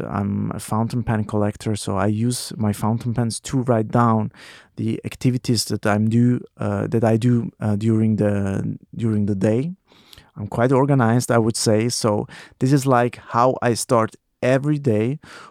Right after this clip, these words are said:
Of course, when I'm on my walks, I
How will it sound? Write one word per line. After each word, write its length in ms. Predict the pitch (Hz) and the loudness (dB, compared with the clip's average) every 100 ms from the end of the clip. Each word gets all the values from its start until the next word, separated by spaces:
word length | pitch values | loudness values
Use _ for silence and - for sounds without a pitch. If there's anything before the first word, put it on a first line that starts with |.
| - | -10
Of 160 | 104 | -6
course, 400 | - 127 113 - | 0 2 2 -2
when 260 | 110 110 110 | -2 2 2
I'm 360 | 110 107 107 104 | 2 2 0 -2
on 200 | - 113 | -2 0
my 160 | 107 | 0
walks, 500 | 104 107 107 107 - | 0 0 0 -2 -8
I 360 | - 53 52 | -6 -4 -4